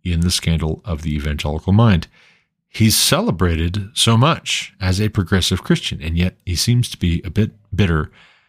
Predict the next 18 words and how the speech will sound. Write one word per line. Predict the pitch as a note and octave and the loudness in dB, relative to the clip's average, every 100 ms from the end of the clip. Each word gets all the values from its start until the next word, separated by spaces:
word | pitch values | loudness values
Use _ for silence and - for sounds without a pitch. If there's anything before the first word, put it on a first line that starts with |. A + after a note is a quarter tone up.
| _ _ - | _ _ -10
that | F2 - | -10 2
conservative | G2+ F2+ B2+ C3+ B2+ G#2+ | 2 4 2 2 2 0
Christians | - F2 - F#2+ G2 | 0 -2 0 -2 -2
who | - | -4
he | D2+ D2+ D#2 | -2 -2 -2
is | D#2 E2 | -4 -4
deriding | - D2 F2 B2 A2 E2+ E2+ - _ _ _ _ _ - | -4 0 2 2 2 2 0 -2 _ _ _ _ _ -2
do | E2+ | 2
not | F2 E2+ - - | 4 2 -2 -8
celebrate | - F#2 E2+ F2 D#2+ | -4 0 0 0 -2
him | D#2+ D#2+ | -2 -6
quite | - F2+ - | -4 -6 -4
so | - | -2
much | D#2 D2 - - - _ _ _ _ | -2 -2 -4 -8 -12 _ _ _ _
as | - D#2+ D2 D2 - - _ _ _ _ _ _ | -6 -2 -2 -2 -4 -6 _ _ _ _ _ _
Time | - F2+ D2+ | -4 -2 0
magazine | C#2+ C2+ C2+ D2 C#2+ | -2 -6 -4 -2 -2
does. | - - - - | -6 -10 -12 -14